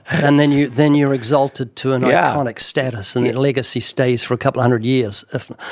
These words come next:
Speaker 1: but you think, uh, just talking about legacies, 'cause I
Speaker 2: Yeah, yeah,
Speaker 1: study for
Speaker 2: please.
Speaker 1: legacy.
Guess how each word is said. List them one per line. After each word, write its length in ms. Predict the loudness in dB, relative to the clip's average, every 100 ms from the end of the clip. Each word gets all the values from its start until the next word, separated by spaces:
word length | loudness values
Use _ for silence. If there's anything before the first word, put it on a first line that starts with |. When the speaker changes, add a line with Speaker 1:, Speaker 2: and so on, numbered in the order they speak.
| -10
Speaker 1:
but 100 | -2 0
you 100 | 2
think, 320 | 2 0 2
uh, 140 | 0
just 360 | 0 -4 -4 0
talking 200 | 2 4
about 180 | 2 0
legacies, 380 | -4 -4 -6
'cause 160 | -4 -2
I 180 | 0 -2 _ _ _ _ _ _ -16 -2
Speaker 2:
Yeah, 180 | 2 4
yeah, 120 | 4
Speaker 1:
study 160 | 4 4
for 40 |
Speaker 2:
please. 180 | 4 2
Speaker 1:
legacy. 460 | 2 -2 -4 -6